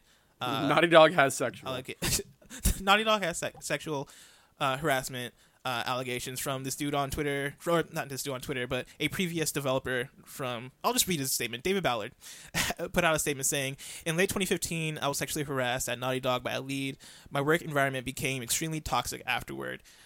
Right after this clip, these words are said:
Speaker 1: In February twenty sixteen, I had a mental breakdown at work, and Sony PlayStation P-, uh, H R became involved. When I told them about the harassment,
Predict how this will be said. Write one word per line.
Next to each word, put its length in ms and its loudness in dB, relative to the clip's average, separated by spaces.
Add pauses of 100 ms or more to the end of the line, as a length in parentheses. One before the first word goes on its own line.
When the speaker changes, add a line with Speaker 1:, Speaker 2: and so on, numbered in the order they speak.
(180)
Speaker 1:
In 80 -2
February 360 2
twenty 180 -2
sixteen, 400 -2
I 80 0
had 100 0
a 40 -2
mental 260 -4
breakdown 480 0
at 120 -6
work, 300 0
and 100 -6
Sony 320 -2
PlayStation 540 -6 (160)
P-, 300 -10
uh, 320 0
H 240 -2
R 220 0
became 300 -8
involved. 440 -12 (380)
When 180 2
I 60 2
told 280 2
them 340 0
about 500 0
the 140 -6
harassment, 600 0